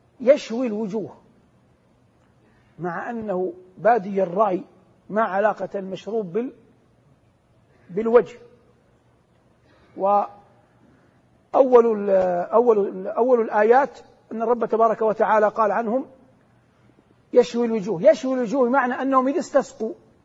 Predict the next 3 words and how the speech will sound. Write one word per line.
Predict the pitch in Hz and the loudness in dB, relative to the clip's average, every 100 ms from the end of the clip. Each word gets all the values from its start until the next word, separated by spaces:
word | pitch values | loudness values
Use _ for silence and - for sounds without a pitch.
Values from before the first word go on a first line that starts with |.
| _ _ _ _ _ _ _ _ - | _ _ _ _ _ _ _ _ -6
وطلبوا | 208 294 294 254 262 | 6 8 8 6 4
ماء | 240 262 254 262 | 4 4 4 0
يعطوا | 240 277 269 311 226 | 2 2 6 6 6